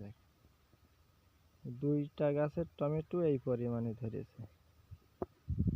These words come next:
এই যে আপনাদের একটু দেখাই, দুইটা গাছ, এই যে এই একটা গাছ আর এই একটা গাছ, মানে দুইটা গাছ। আর এই পাশে মারা গেল গাছ,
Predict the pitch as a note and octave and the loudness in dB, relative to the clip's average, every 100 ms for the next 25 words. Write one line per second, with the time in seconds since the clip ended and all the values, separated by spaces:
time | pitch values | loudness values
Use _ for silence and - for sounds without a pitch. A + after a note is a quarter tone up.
0 | - A#2+ B2 A#2+ B2 B2 B2+ - A2+ A2 | 4 4 2 -2 0 2 0 0 -8 -4
1 | A2+ - B2 B2+ - - A#2+ B2 - A#2+ | -4 -2 -2 -4 -6 -4 4 8 10 10
2 | A2+ A#2+ - - - - - - - - | 8 8 6 6 8 6 4 0 -6 -6
3 | - - - G#2+ G#2+ A2 A2+ - A2+ C3 | -8 -8 -6 -4 -2 0 -2 -4 -4 -4
4 | B2 - B2+ B2+ C#3+ E3 - - - - | -2 -4 -2 0 0 -2 -6 -16 -16 -10
5 | - - - - - - - - A2 A#2+ | -8 -8 -12 -14 -16 -20 -20 -14 -6 -2
6 | A2+ G2+ - - G#2 G#2 A2+ - - - | 0 -2 -8 -10 -8 -10 -12 -20 -20 -20
7 | - - - - - - C3+ C3+ C#3+ C3+ | -20 -20 -20 -20 -20 -12 -8 -2 2 2
8 | A2 G#2 G#2 G#2 G#2+ - - _ _ _ | 2 -4 -6 -8 -12 -18 -20 _ _ _
9 | _ _ _ - - - - - - A#2+ | _ _ _ -20 -20 -20 -20 -20 -12 -6
10 | B2+ - C3 - C#3+ - - - - - | -6 -4 -6 -4 -6 -8 -16 -20 -20 -20
11 | - - - - - - - C3 C3 B2+ | -20 -20 -20 -20 -20 -20 -8 -2 0 2
12 | B2 C3 C#3+ D3+ C#3+ D3+ | 2 0 0 0 2 0